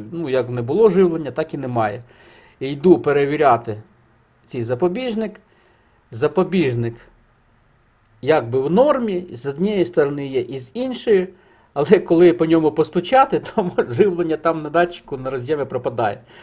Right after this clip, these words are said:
А все тому, що, е, замість запобіжника тут стоїть ось такий жучок. І ось ця проволочка на жучку просто відходила і засвічувався, е, цей показник рівню вже масла.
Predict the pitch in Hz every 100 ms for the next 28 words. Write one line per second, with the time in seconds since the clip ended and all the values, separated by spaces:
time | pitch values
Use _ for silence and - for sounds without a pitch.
0 | - 135 127 190 180 175 185 240 190 175
1 | 147 - - - - - - 131 139 135
2 | 113 123 170 160 139 127 147 202 285 190
3 | 220 156 208 196 - 165 175 151 120 -
4 | 151 127 139 - 135 110 - _ _ -
5 | 170 160 - - 143 123 - _ - 180
6 | 254 233 214 202 - 190 180 185 - -
7 | 170 - 175 151 - 127 120 131 - 277
8 | 233 226 202 190 - - _ 190 220 -
9 | 120 131 - 180 185 170 151 151 139 -
10 | 139 123 - - 147 143 - _ _ _
11 | _ _ _ _ _ _ _ _ _ _
12 | - 147 151 135 185 190 - - _ -
13 | 131 156 156 135 123 127 123 110 - -